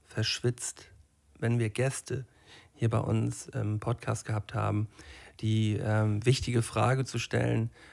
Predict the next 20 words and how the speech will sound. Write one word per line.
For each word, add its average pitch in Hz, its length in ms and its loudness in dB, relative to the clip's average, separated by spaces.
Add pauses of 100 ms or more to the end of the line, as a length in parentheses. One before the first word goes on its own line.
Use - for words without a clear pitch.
(120)
was 117 440 -2
für, 113 680 2 (440)
äh, 113 240 2
Sprungbretttypen 120 800 0 (300)
sie - 100 -10
damals 110 380 2
im 107 80 2
Freibad 139 380 -2
gewesen 120 360 -6
sind. - 260 -14 (680)
Und, 117 800 4
ähm, 113 520 2
da 113 320 4
wurde 123 160 4
ich - 140 -10
mehrfach, 147 760 4 (340)
mehrfach 135 680 2
drauf 113 440 0
hingewiesen. 139 800 0 (600)
Ähm, 117 720 2